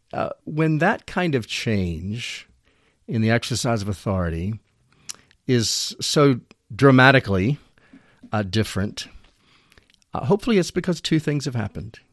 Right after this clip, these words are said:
Hopefully it's because as a result of a lot of prayer, a lot of teaching, a lot of, uh, parenting, many other means of grace, our kids are mature. They have wisdom.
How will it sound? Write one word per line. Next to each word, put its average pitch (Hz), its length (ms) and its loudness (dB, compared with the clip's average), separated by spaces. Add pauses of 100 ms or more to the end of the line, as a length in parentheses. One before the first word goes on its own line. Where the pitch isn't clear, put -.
(560)
Hopefully 170 240 2
it's 165 100 0
because 127 680 0 (540)
as 107 160 -4
a 113 60 -2
result 117 320 -2
of 107 60 -4
a 101 40 -4
lot 107 160 -2
of 170 120 -8
prayer, 135 500 -4 (100)
a 95 40 -12
lot 98 120 -4
of 120 120 -10
teaching, 104 880 -6
a 101 60 -10
lot 95 160 -6
of, - 220 -12 (720)
uh, 95 160 -8
parenting, 92 680 -4 (580)
many 101 200 -6
other 101 140 -4
means 101 240 -2
of 98 100 -10
grace, - 600 -10
our 104 100 -6
kids 147 300 -2
are 156 40 -4
mature. 185 520 -6 (920)
They 113 100 -8
have 135 160 -4
wisdom. 131 600 -4